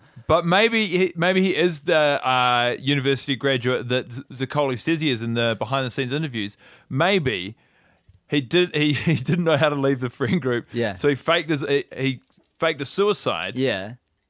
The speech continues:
Speaker 1: Yeah, and is coming back to take his vengeance on
Speaker 2: Whoa,
Speaker 1: these
Speaker 2: double
Speaker 1: losers.
Speaker 2: bluff. 'Cause what,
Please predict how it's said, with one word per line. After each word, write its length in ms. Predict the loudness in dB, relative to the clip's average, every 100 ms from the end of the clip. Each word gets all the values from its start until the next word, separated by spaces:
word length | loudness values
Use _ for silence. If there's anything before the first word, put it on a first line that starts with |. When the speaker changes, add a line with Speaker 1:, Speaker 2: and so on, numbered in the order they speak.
| _ _ _ _
Speaker 1:
Yeah, 180 | -4 -2
and 120 | -2
is 100 | -4
coming 280 | -4 -4 0
back 240 | -2 -2 -6
to 80 |
take 240 | -4 0 0
his 100 | 0
vengeance 400 | 0 0 0 2
on 120 | 4
Speaker 2:
Whoa, 40 |
Speaker 1:
these 100 | 4
Speaker 2:
double 180 | 2 4
Speaker 1:
losers. 80 | 4
Speaker 2:
bluff. 340 | 4 2 0 -8 -20 -4
'Cause 180 | -4 -2
what, 240 | 0